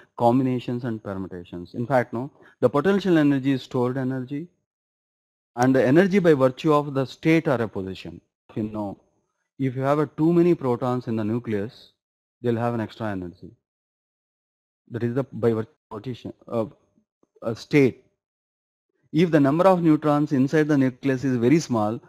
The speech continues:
they don't have that extra <laughs> energy. What is this? By the virtue of the position, state, configuration, it should be macroscopic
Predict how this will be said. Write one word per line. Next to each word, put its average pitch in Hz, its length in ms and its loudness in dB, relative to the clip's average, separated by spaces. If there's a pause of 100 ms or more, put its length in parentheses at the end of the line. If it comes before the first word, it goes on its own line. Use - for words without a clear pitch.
they 135 100 2
don't 139 160 4
have 131 280 -2
that 123 180 -2
extra 104 320 -10
<laughs> 101 80 -4
energy. 98 400 -10 (420)
What 143 240 2
is 160 100 4
this? 120 400 -2 (400)
By 117 140 -6
the 117 100 -4
virtue 127 320 -2
of 131 160 0
the 127 100 -4
position, 117 680 -4 (600)
state, 135 640 2 (220)
configuration, 139 800 2 (720)
it - 140 -20
should 120 180 -6
be 110 80 -4
macroscopic 160 800 0